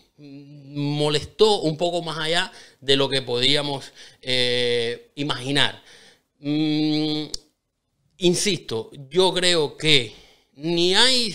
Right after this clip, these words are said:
ni los seguidores de Eliezer son mejores que los míos, porque son los mismos. Porque yo estaba viendo los comentarios, el chat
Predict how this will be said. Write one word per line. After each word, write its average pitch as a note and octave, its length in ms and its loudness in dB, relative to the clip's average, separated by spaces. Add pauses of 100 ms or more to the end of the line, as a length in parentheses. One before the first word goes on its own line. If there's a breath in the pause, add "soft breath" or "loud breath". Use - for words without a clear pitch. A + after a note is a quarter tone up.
ni E3+ 180 0
los E3+ 160 0
seguidores F3+ 560 0
de D#3+ 160 -2
Eliezer D#3+ 500 -4
son F3 300 0
mejores F3+ 300 -2
que F#3 120 -8
los E3 140 -2
míos, F#3+ 320 -4
porque G3 340 -2
son G#3 260 -4
los A3 280 4
mismos. D3+ 920 -6
Porque C#3+ 300 0
yo D#3 120 0
estaba D#3+ 240 0
viendo F3 240 -2
los D3 120 -4
comentarios, C#3+ 540 -4
el C3 100 -8
chat E3 320 -4